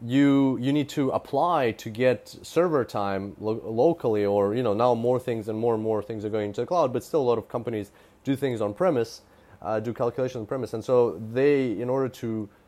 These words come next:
run all these models and do all the calculations, update all the data, uh, and stuff like that, especially, like, if it's, uh, for example, in financial services, you gotta,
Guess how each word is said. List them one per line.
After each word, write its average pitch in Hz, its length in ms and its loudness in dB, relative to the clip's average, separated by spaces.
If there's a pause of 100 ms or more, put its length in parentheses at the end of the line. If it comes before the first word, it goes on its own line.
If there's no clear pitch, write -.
(240)
run 120 320 2
all 147 120 4
these 127 220 -2
models 123 540 2
and 110 120 -4
do 131 120 0
all 147 80 4
the 131 80 0
calculations, 120 640 -4
update 110 300 -6
all 131 120 -2
the 117 120 -6
data, 107 480 -2 (360)
uh, 107 360 -2
and 110 120 -8
stuff - 180 -8
like 113 180 -6
that, 139 380 -2
especially, 127 460 -6
like, 98 200 -2
if 98 140 -12
it's, - 180 -16
uh, 92 240 -8
for 117 160 -4
example, 113 360 -2
in 101 60 -6
financial 127 480 -2
services, 104 540 -8
you 101 120 -8
gotta, 101 280 -2